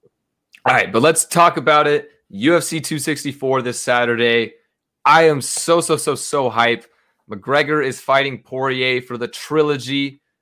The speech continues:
McGregor ra-, won round one, Poirier won round two in, in emphatic fashion, and now they're back for a third time.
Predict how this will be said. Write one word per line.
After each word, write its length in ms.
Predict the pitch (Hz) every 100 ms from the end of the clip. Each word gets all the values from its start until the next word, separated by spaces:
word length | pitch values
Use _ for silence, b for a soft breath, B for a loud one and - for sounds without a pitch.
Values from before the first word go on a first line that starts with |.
| _
McGregor 480 | 110 107 139 139 139
ra-, 240 | 135 -
won 260 | 107 127 131
round 320 | 127 123 113
one, 380 | 104 123 123 117
Poirier 500 | - 135 135 131 123
won 240 | 113 123
round 260 | 120 117 113
two 340 | - 123 123
in, 100 | 117 -
in 120 | 123 117
emphatic 520 | 104 - 127 123 120
fashion, 640 | 131 120 117 - 120 117 _ _ _ -
and 100 | 104
now 180 | 117 120
they're 120 | 113
back 320 | 120 120 120
for 120 | 127
a 60 | 120
third 380 | - 120 107 -
time. 460 | 117 117 113 110